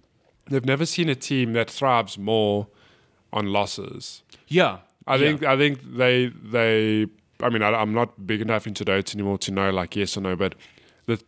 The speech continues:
Speaker 1: the thing seems to be that they'll lose, but then they just come back and they demolish.
Speaker 2: They did that
Speaker 1: They, like,
Speaker 2: in
Speaker 1: figure out
Speaker 2: almost
Speaker 1: their
Speaker 2: every
Speaker 1: team.
Speaker 2: series. Like, they,
Speaker 1: Mm.
Speaker 2: their series against E G, they also lost the first match, and against L G D, they'd lost the first match, and then they just,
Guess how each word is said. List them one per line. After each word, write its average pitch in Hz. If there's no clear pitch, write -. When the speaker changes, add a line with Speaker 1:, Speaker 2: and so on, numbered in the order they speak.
Speaker 1:
the 110
thing 123
seems 120
to 117
be 110
that 101
they'll 104
lose, 104
but 107
then 107
they 101
just 98
come 117
back 98
and 107
they 95
demolish. 90
Speaker 2:
They 143
did 151
that 196
Speaker 1:
They, 123
like, 117
Speaker 2:
in 151
Speaker 1:
figure 156
out 127
Speaker 2:
almost 127
Speaker 1:
their 113
Speaker 2:
every 123
Speaker 1:
team. -
Speaker 2:
series. 110
Like, 113
they, 117
Speaker 1:
Mm. 104
Speaker 2:
their 127
series 135
against 123
E 120
G, 117
they 104
also 110
lost 107
the -
first 104
match, 101
and 110
against 107
L 110
G 104
D, 101
they'd 98
lost 101
the 104
first 101
match, 98
and 110
then 113
they 117
just, 131